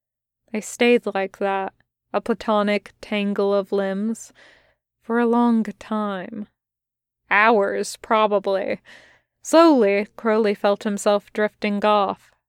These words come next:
the anxious energy of the night fading away into nothing. It had been a long time since he'd slept,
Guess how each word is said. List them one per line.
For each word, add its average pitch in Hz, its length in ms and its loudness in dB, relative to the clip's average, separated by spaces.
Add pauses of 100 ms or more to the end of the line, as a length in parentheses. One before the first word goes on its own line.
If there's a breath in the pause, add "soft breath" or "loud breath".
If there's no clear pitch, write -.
(240)
the 220 80 -2
anxious 220 600 -2
energy 214 460 -2
of 208 160 -2
the 208 100 -4
night 202 360 -4 (100)
fading 220 560 -2
away 208 360 0
into 202 300 -6
nothing. 202 600 -8
It - 840 -20
had 233 100 -2
been 277 140 4
a 294 120 4
long 254 360 4 (120)
time 202 520 -4
since 196 300 -8
he'd 196 280 -4
slept, - 640 -6